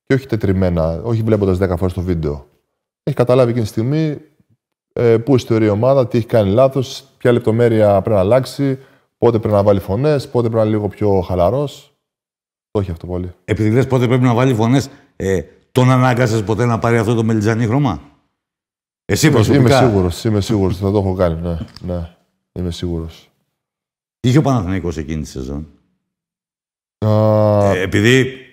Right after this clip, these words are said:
Speaker 2: το έχεις πει δύο-τρεις φορές μέχρι τώρα, ότι είχες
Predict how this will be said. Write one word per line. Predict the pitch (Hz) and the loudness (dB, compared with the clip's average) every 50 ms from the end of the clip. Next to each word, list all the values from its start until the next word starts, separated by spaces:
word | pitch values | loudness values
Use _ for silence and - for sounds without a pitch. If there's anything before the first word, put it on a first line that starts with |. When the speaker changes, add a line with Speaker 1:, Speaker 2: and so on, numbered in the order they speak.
| _ _ _ _ _ | _ _ _ _ _
Speaker 2:
το | - 127 | -4 -4
έχεις | 117 - - | -4 -2 0
πει | 131 | 0
δύο-τρεις | 120 120 127 101 127 120 | 2 2 2 2 2 2
φορές | - 110 117 127 117 | 2 2 4 4 4
μέχρι | 101 98 98 - 92 | 2 0 -2 -2 -2
τώρα, | - 95 95 92 95 107 113 | 0 0 2 2 2 0 -2
ότι | 98 - - 101 101 82 - 104 101 101 98 92 87 78 73 | -4 -6 -6 -6 -6 -6 -6 -6 -4 -4 -4 -6 -8 -6 -2
είχες | 104 135 123 - - 156 143 127 - - - - - - | -2 -2 -2 0 0 0 0 0 -2 -8 -12 -14 -16 -20